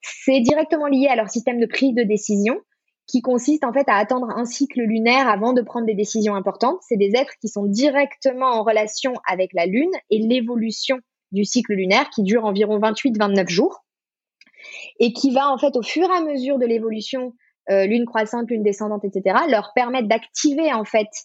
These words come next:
certains aspects de leur énergie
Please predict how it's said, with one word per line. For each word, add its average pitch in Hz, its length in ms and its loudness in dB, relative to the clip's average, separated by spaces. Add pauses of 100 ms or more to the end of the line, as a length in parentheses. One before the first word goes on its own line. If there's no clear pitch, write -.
(500)
certains - 540 -2
aspects 254 440 -2 (560)
de 196 160 0
leur 202 200 2
énergie 202 480 0